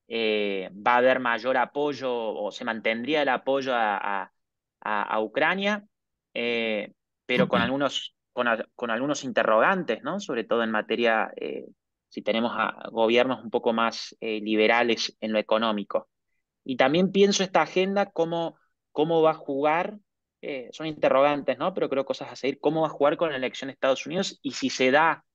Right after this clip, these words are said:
Speaker 1: lo que, lo que las encuestas parecen decir, ¿no? ¿Cómo va a jugar este Parlamento Europeo y por lo tanto la agenda europea,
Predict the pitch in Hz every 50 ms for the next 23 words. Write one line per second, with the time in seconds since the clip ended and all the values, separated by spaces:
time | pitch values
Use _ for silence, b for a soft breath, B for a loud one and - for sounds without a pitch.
0 | _ _ _ _ _ _ _ _ _ 117 113 110 107 - 117 113 110 110 107 101
1 | 98 - _ _ _ _ _ _ _ _ 113 113 117 110 131 123 120 110 - 123
2 | 113 110 120 139 143 - - 143 139 123 - 113 113 120 117 - 127 117 110 104
3 | - - 156 143 127 117 127 156 175 - - 135 131 131 131 123 - - 127 131
4 | 123 - 123 113 120 117 113 113 107 113 123 120 135 127 113 110 107 - - 127
5 | 135 131 - 110 107 101 - 113 117 113 110 104 101 - - 120 117 113 113 110
6 | 104 - - 120 135 143 151 160 160 -